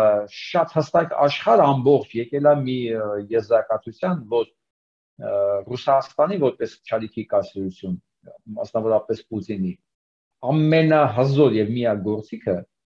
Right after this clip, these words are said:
մնացել է անսահման գումարները, որ նրանք կուտակել են։ Փողը, այդ փողով կարող էին կաշառել ցանկացած մարդու, ցանկացած, որտեղ չի օգնում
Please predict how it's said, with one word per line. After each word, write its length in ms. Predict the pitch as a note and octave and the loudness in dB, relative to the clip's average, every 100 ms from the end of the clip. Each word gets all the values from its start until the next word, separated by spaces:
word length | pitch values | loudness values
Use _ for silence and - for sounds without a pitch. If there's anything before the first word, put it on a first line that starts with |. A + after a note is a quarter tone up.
| _ - | _ -6
մնացել 400 | B2+ C#3 D#3+ D#3 | -2 0 2 2
է 60 | D#3+ - | 2 -2
անսահման 800 | D#3 F#3+ F#3 - D3 C#3 D#3 E3+ A#2+ | 2 2 0 -2 0 2 2 2 -2
գումարները, 560 | B2 B2 A#2+ C3 C#3+ A2 | 0 2 2 0 -2 -2
որ 140 | G#2 | -4
նրանք 220 | A2 C3 | -6 -8
կուտակել 460 | - F#2+ F#2 F#2 F2 | -10 -8 -8 -8 -14
են։ 100 | - _ - | -18 _ 2
Փողը, 240 | F#3+ G#2+ - _ _ _ _ _ _ _ F#3 | 4 4 -4 _ _ _ _ _ _ _ 2
այդ 200 | F#3+ F#3+ | 2 2
փողով 400 | - B2 F3 C#4+ - _ _ _ _ _ - | 0 4 4 4 0 _ _ _ _ _ 2
կարող 280 | C#3+ D#3+ D3+ | 6 8 6
էին 140 | D3 C#3+ | 4 -2
կաշառել 640 | B2 - C3+ D#3+ A3+ A#3 - - | -2 0 0 4 2 0 -10 -20
ցանկացած 1040 | - - F3+ G#3 F#3+ G3+ F#3+ G#3+ A#3+ A#3+ - C#3 | -12 -4 -2 -2 -2 -4 -2 0 0 -2 -12 -2
մարդու, 380 | B2 A2+ - _ _ _ _ _ _ _ _ _ - | -2 -2 -10 _ _ _ _ _ _ _ _ _ -2
ցանկացած, 540 | F3 F3+ D#3+ C#3 G2 B2 | 0 2 0 0 -2 0
որտեղ 320 | E3+ E3 - | 2 0 -2
չի 160 | C#3 B2 | -2 -2
օգնում 300 | A2 A2 | -2 -10